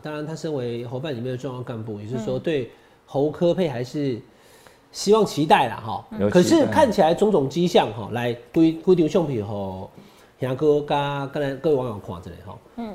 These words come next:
Speaker 1: 那台中蔡壁如的迄落，这规个海报拢挂出来啊。
Speaker 3: 对。
Speaker 1: 都已经总统参选人柯文哲，啊，立委参选人蔡壁如啊，吼。
Speaker 3: 嗯。
Speaker 1: 这其实那种选举人知，还是爱输出嘛，吼，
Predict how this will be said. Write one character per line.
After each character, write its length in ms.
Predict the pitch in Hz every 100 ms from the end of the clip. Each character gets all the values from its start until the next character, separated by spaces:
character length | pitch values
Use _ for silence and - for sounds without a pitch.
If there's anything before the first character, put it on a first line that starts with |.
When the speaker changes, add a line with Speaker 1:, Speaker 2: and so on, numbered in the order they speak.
| - -
Speaker 1:
那 80 | 262
台 240 | 233 208
中 200 | 233 240
蔡 200 | 247 233
壁 180 | 240 190
如 220 | 143 151
的 100 | 147
迄 140 | 190
落， 360 | 165 156 147 147
这 140 | 147 202
规 160 | 156 151
个 60 |
海 100 | 139
报 120 | 156
拢 140 | 175 170
挂 240 | 160 113
出 140 | 117 110
来 120 | 92
啊。 120 | 92 92
Speaker 3:
对。 100 | 214 208 226 _ _ - _ _
Speaker 1:
都 80 | -
已 60 | 202
经 160 | 202
总 180 | 180 180
统 160 | 196 147
参 200 | 180 175
选 100 | 139
人 100 | 131
柯 160 | 175
文 220 | 156 143
哲， 260 | 143 107 104
啊， 100 | 160
立 120 | 180
委 80 | 127
参 180 | 160 151
选 140 | 123
人 100 | 104
蔡 140 | 110 147
壁 200 | 143 110
如 160 | 92
啊， 140 | 90 90
吼。 140 | 90 - 233
Speaker 3:
嗯。 180 | 208 143 - -
Speaker 1:
这 120 | -
其 200 | 247 190
实 280 | 170 175 170 175 - _ _
那 140 | - 160
种 120 | 147
选 160 | 180
举 100 | 170
人 240 | 165 131 127
知， 100 | 135
还 200 | 135 117
是 80 | 143
爱 120 | 170
输 280 | - 139 131
出 280 | - 123
嘛， 100 | 113
吼， 280 | - - -